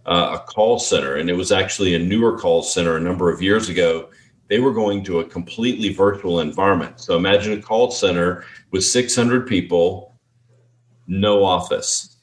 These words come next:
Everything was virtual and remote. So all of the scheduling systems, all of the systems that determined, uh, and directed calls, who was gonna get calls, how you checked in and out,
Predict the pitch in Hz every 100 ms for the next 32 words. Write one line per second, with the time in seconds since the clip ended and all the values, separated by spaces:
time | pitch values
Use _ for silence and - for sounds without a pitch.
0 | - 110 123 127 127 117 107 92 95 90
1 | - 90 85 82 87 101 - - - -
2 | - - - 98 - 110 113 120 98 90
3 | 87 - - 104 104 120 120 123 - 117
4 | 113 - 113 113 113 110 101 101 101 92
5 | 90 - - 104 - 101 92 90 92 87
6 | - - - _ 104 104 113 107 104 101
7 | 101 - - _ 90 90 90 90 101 95
8 | 95 95 101 104 107 87 - 104 110 113
9 | 113 117 104 95 90 85 85 - 110 110
10 | 110 110 107 104 90 90 87 98 90 101
11 | 90 85 92 101 101 101 -